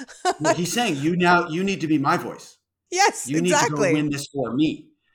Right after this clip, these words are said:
Speaker 2: That's a very different argument and really stupid.
Speaker 1: Yeah. I mean, look, I think that there's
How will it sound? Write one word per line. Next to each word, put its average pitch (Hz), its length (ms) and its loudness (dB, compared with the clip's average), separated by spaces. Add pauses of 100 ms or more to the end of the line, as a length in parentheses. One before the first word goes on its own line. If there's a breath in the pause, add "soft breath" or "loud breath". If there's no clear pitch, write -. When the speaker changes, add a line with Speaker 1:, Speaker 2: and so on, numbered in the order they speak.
Speaker 2:
That's 143 200 -6
a 120 80 -4
very 143 500 -2
different 120 320 -8
argument 117 420 -10
and 107 360 -12
really 127 340 -4
stupid. - 400 -14 (840)
Speaker 1:
Yeah. 170 340 -8 (260)
I 294 100 0
mean, 349 220 -6
look, - 200 -2
I 240 120 -4
think 302 220 -12
that 302 140 -8
there's 233 240 -6